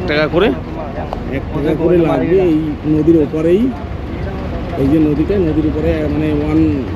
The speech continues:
গ্রাম আর কি। এখানে পার হওয়ার জন্য, আবার আসার জন্য ওয়ান দিনার।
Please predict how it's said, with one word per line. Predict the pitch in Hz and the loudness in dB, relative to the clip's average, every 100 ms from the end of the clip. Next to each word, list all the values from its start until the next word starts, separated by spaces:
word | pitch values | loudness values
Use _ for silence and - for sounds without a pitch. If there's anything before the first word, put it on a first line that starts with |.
| - | 0
গ্রাম | 185 185 175 | 2 4 2
আর | 135 | 2
কি। | 131 | -2
এখানে | 147 156 156 | 0 -2 0
পার | 143 151 | -2 -2
হওয়ার | 147 160 151 | 0 0 2
জন্য, | 175 202 | 2 2
আবার | 156 143 143 | 0 -2 -2
আসার | 160 143 | -2 0
জন্য | 160 175 196 202 - - 139 | 2 2 2 -2 -4 -6 -2
ওয়ান | 151 | 2
দিনার। | 151 160 170 | 2 2 0